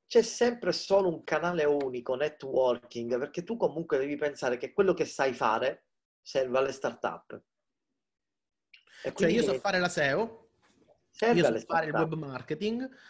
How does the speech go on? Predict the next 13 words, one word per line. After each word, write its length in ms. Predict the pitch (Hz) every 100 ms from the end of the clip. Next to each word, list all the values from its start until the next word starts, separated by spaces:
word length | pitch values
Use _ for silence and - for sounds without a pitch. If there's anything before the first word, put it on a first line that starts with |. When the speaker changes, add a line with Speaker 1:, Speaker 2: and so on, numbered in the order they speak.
| - _ _ _ -
Speaker 2:
faccio 260 | 196 -
networking 920 | 151 143 156 147 123 123 190 220 262 -
e 80 | 170
incontro 480 | 170 196 139 160
persone 580 | 170 151 - 147 214 165
che 200 | 131 135
hanno 280 | - 135 127
bisogno 840 | 131 127 139 131 123 123 117 - -
di 140 | 127
me. 180 | 113 107
Ma 160 | - 139
la 120 | 127 127
prima, 420 | 175 147 -